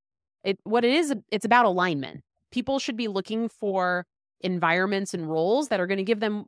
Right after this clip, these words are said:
what they need at that stage of their career,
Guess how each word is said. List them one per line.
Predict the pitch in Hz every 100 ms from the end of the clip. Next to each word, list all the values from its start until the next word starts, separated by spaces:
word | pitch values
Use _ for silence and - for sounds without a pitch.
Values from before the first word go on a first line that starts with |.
| -
what | 180 214
they | 214 196
need | 180 196 233
at | 180
that | 190 175 -
stage | 185 170
of | 165
their | 160 156
career, | - 147 120 90